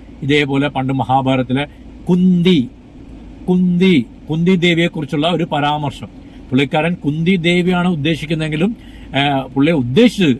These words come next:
പറയുന്ന അങ്ങനെയാണെങ്കിലും പുള്ളിക്കാരൻ ഉദ്ദേശിക്കുന്നത് വേറെയാണ്. അത് ഹണി റോസിന് മനസ്സിലായി. ഓക്കെ, എന്നിട്ടും എന്തിന്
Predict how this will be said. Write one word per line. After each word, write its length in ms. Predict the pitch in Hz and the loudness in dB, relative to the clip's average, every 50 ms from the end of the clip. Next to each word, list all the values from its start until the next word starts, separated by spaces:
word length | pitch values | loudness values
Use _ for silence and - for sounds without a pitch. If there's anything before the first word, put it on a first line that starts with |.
| - - - | -4 -2 -2
പറയുന്ന 280 | 135 143 156 170 202 196 | 0 0 2 2 2 4
അങ്ങനെയാണെങ്കിലും 420 | 185 185 180 180 180 175 196 214 180 | 4 4 2 2 2 2 2 0 0
പുള്ളിക്കാരൻ 320 | 170 147 160 156 175 175 175 151 | 0 -2 0 0 2 0 0 0
ഉദ്ദേശിക്കുന്നത് 420 | 143 170 139 170 180 180 190 170 139 | -2 -2 -2 0 0 0 0 0 0
വേറെയാണ്. 520 | 147 151 156 160 165 147 135 135 131 127 107 - - - - - - - - - - - | 0 0 0 0 0 2 2 2 2 2 -2 -6 -12 -18 -20 -20 -20 -20 -20 -8 -4 2
അത് 100 | 160 247 330 - - - - - - | 2 2 2 0 -6 -16 -16 -2 0
ഹണി 160 | 226 233 247 240 | 2 4 6 6
റോസിന് 280 | 240 233 - 233 220 247 233 | 4 4 4 4 2 4 4
മനസ്സിലായി. 400 | 202 185 175 - 185 156 127 107 - - - 170 | 4 2 2 0 0 0 0 -2 -2 -2 -2 -2
ഓക്കെ, 180 | 165 - 202 151 - - - - - - - - - - 151 | 0 2 0 0 0 -4 -12 -20 -20 -20 -20 -10 -2 -2 0
എന്നിട്ടും 460 | 156 180 196 226 220 - - 247 247 247 - 175 170 | 2 4 4 4 4 4 4 2 2 2 0 0 0
എന്തിന് 320 | 175 190 190 208 196 208 | 2 4 4 6 6 6